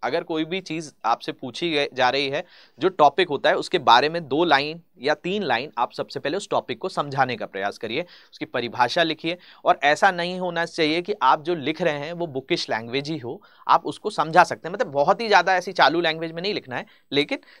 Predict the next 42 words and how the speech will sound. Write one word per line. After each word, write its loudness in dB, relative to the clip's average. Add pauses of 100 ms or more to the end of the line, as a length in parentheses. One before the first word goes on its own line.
जैसे 4
आपने 2 (400)
ग्लोबल 2
वार्मिंग -2
की -10
बात 0
की, -16 (260)
तो -8
ग्लोबल 0
वार्मिंग -2
को -6
आप 2
समझाएंगे -2
कि -10
ग्लोबल -2
वार्मिंग -4
या -2
वैश्विक -4
तापन -2
वो 0
घटना -4
है -4 (300)
जो 4 (420)
आपका 4 (220)
औद्योगिक -2
क्रांति 0
के -2
बाद 6 (220)
हरित 0
गृह -2
प्रभाव 2
में -4
वृद्धि -4
के 0
कारण 0
उत्पन्न -8
हुई -6
है। -14 (400)
उसके 0
बाद 8
फिर -6
आप 0